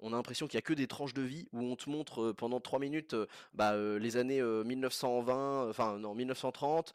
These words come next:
euh, puis ensuite, euh, début de la guerre, paf, début de la guerre, bon, bah, on, on voit le, le début quand il est, euh, soldat, parce que, bah, forcément, en, en trente-neuf quarante, la France était, euh, était en guerre, elle n'avait pas encore, euh, signé l'armistice, donc lui était au combat, euh,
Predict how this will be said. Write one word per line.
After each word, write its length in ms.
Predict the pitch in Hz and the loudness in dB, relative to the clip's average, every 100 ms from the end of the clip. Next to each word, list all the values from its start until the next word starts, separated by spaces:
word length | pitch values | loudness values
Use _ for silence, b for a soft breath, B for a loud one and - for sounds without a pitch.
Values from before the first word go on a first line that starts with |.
| B B 110 | B B -6
euh, 80 | |
puis 160 | 107 131 | -2 -2
ensuite, 340 | 127 156 151 | -2 -4 0
euh, 140 | 123 120 | 2 2
début 180 | 127 127 | 0 0
de 60 | |
la 100 | 123 | 0
guerre, 260 | 127 147 147 | 4 2 4
paf, 320 | - 143 - B B - | 4 4 4 B B -20
début 260 | 123 139 143 | -6 -6 4
de 60 | |
la 100 | 147 | 4
guerre, 220 | 147 151 | 6 4
bon, 140 | 147 143 | 4 4
bah, 100 | 127 | 4
on, 200 | 127 104 | 2 -2
on 100 | 127 | -2
voit 160 | 127 131 | 2 4
le, 220 | 123 117 | 4 4
le 160 | 120 123 | 2 0
début 340 | 131 131 143 | -2 -2 -4
quand 160 | 127 117 | 0 2
il 140 | 120 | 4
est, 80 | 117 | 4
euh, 100 | 110 | 4
soldat, 440 | - 117 131 208 | 2 2 4 2
parce 160 | - - | 0 -10
que, 80 | 104 | -6
bah, 160 | 98 | -6
forcément, 440 | 98 - 113 123 98 - | -6 -8 -4 -2 -2 -6
en, 40 | |
en 40 | 101 | -8
trente-neuf 340 | 113 - 113 | -8 -6 -6
quarante, 320 | - 117 120 B B - | 0 0 0 B B -8
la 120 | 101 | -8
France 320 | - 127 120 | -6 -6 -6
était, 240 | 101 - 104 | -8 -8 -8
euh, 260 | 95 87 - | -6 -8 -10
était 220 | 98 95 | -10 -8
en 120 | 98 | -4
guerre, 300 | 117 120 92 B B B - - | 2 2 2 B B B -20 -12
elle 120 | 101 | -8
n'avait 200 | 98 101 | -6 -4
pas 120 | 104 | -4
encore, 340 | 107 113 107 98 | -4 -2 -2 -2
euh, 60 | |
signé 260 | 87 113 110 | -4 -4 -2
l'armistice, 480 | 101 107 - 120 107 | -2 -4 -6 -8 -4
donc 220 | 120 - | -6 -4
lui 240 | 139 143 - | -6 -4 -2
était 360 | 127 139 120 - | -2 0 -2 -4
au 80 | 107 | -12
combat, 400 | 104 98 120 101 | -6 2 2 2
euh, 240 | 90 | -2